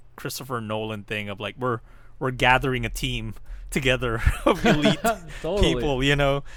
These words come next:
Speaker 1: but it's, like, this time it's, like, real life scientists and, um, you know, uh, yeah, the, the name dropping is just crazy. <laughs> Yeah. Uh,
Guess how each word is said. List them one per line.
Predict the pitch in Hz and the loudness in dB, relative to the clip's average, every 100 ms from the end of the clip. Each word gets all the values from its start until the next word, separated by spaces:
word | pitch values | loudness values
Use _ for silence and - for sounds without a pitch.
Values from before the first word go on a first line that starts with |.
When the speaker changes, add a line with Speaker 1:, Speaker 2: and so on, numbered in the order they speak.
| - - | -14 -8
Speaker 1:
but | 135 131 | 0 0
it's, | 131 120 | 0 0
like, | 127 120 | -2 0
this | 131 - | -4 -2
time | 143 123 | -2 -4
it's, | 110 | -4
like, | 135 113 | -6 -6
real | 117 143 135 | 0 2 4
life | 127 127 123 | 4 4 2
scientists | - 139 120 117 - 113 107 - | 0 -2 -2 -2 -4 -4 -4 -6
and, | 123 107 104 | -8 -8 -6
um, | 107 104 104 - - - - - - | -6 -6 -10 -14 -14 -10 -10 -12 -8
you | 147 123 | -4 -2
know, | 107 104 | -2 -4
uh, | 104 101 101 | -4 -6 -8
yeah, | 120 113 | -4 -2
the, | 98 107 101 - | -2 -6 -10 -16
the | 127 113 120 | -20 -8 -4
name | 123 123 127 | -2 -2 -2
dropping | 120 104 104 107 98 | 0 0 -2 -4 -6
is | 92 92 | -12 -12
just | 92 - - | -12 -14 -14
crazy. | - 104 98 95 92 | -8 -6 -6 -10 -14
<laughs> | 104 | -6
Yeah. | 110 - - - | -2 0 0 -2
Uh, | - - | -6 -4